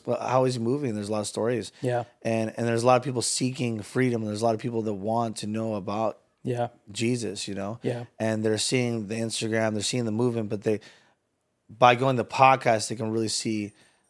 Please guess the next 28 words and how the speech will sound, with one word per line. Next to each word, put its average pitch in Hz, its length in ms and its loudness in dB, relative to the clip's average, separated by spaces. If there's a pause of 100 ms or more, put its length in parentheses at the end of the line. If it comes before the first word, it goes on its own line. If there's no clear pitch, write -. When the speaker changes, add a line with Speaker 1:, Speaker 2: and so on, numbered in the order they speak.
(220)
Speaker 1:
a 117 60 -6
different 107 300 0
side. 95 520 -2
Speaker 2:
Yeah. 123 180 0
Speaker 1:
Like, 160 160 4
yeah, 185 160 6
I 131 60 2
clown 147 340 4
around, 120 380 2
I 110 80 -2
do, 117 440 -2
I, 110 60 -4
Speaker 2:
Yeah. 120 260 0
Speaker 1:
I 131 80 0
clown, 110 380 -2 (360)
but 120 140 0
this 135 200 4
is, 127 420 0
this 131 140 2
is 131 100 0
all 123 160 4
for 120 100 -4
the 110 60 0
grace 110 180 -2
and 107 80 -8
glory 98 200 -4
for 92 140 -10
God. 98 300 -4